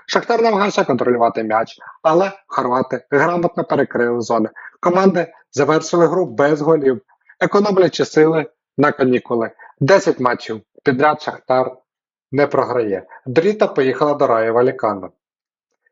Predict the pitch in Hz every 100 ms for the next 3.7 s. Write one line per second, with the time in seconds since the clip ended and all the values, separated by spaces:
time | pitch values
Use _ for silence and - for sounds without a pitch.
0 | - 180 - 240 226 233 226 226 233 226
1 | 220 208 214 196 151 117 - _ - 208
2 | 220 214 208 196 170 139 131 139 143 131
3 | - 127 139 135 123 120